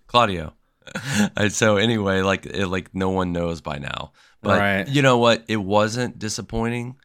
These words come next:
Speaker 1: However, dude, Danielson not being on this show was the most disappointing thing about this entire pay-per-view, because that's, he was the number one guy we wanted to see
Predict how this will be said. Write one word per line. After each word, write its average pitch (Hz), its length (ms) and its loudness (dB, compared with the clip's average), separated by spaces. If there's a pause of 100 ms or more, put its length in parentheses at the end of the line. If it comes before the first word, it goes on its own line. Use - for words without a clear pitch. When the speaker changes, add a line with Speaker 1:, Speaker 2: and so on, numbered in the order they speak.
(280)
Speaker 1:
However, 95 680 -2 (380)
dude, 92 360 -4 (300)
Danielson 95 540 -4
not 90 220 -2
being 87 200 -6
on 87 140 -4
this 82 160 -6
show 110 460 -6 (420)
was 87 240 -8
the 92 160 -4
most 90 320 -4
disappointing 85 560 -8
thing 85 280 -10
about 73 460 -8 (400)
this - 220 -8
entire 78 340 -8
pay-per-view, 76 540 -12
because 90 320 -4
that's, 117 380 -2 (360)
he 131 140 -8
was 135 240 -2
the 110 100 -4
number 101 240 -2
one 101 200 -2
guy 90 540 0
we 92 240 -8
wanted 98 280 -4
to 92 80 -2
see 82 480 -8